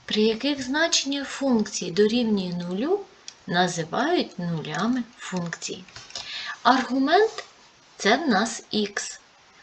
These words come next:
Значення функції — це в нас ігрек. Виконаємо номер п'ятдесят перший. Не виконуючи побудови графіка, знайдіть нулі функції.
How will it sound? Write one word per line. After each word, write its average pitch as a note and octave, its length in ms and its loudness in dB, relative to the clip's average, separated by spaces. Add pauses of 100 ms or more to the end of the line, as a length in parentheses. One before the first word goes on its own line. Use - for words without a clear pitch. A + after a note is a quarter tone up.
Значення F#3+ 680 2
функції — D4 640 -4 (180)
це G3 180 -2
в D4+ 80 -4
нас C#4+ 320 -8
ігрек. F#3 480 -2 (760)
Виконаємо E4+ 680 4
номер A3+ 400 0
п'ятдесят F#3+ 680 -4 (140)
перший. F3+ 480 0 (1400)
Не C4 260 4
виконуючи A#3+ 840 0
побудови A3+ 640 2
графіка, F#3 680 -2 (180)
знайдіть G3+ 920 2
нулі F#3+ 440 0
функції. F#3 720 -10